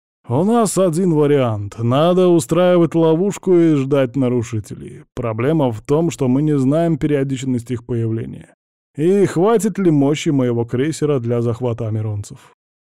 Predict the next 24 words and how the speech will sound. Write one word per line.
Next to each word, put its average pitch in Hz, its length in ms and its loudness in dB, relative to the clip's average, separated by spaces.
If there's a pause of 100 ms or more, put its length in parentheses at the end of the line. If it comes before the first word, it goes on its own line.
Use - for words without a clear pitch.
(240)
Хартим 127 480 -2
благодарно 113 580 -2
кивнул, 127 340 -2
получив 143 460 -4
вторую 139 320 -2
порцию 117 420 -6
коктейля. 107 540 -14 (800)
Есть 170 360 2
дополнительная 190 760 2
проблема. 131 640 -2 (400)
Излучение 139 680 0
планеты 135 600 -2
и 156 280 -6
аномалии. 127 600 -4 (380)
Нарушители 175 580 0
не 190 160 4
просто 196 380 0
так 151 240 -2
основали 143 420 0
базу 147 320 0
вдали 135 360 0
от 135 140 0
орбиты 120 360 -2
Пандоры. 117 560 -2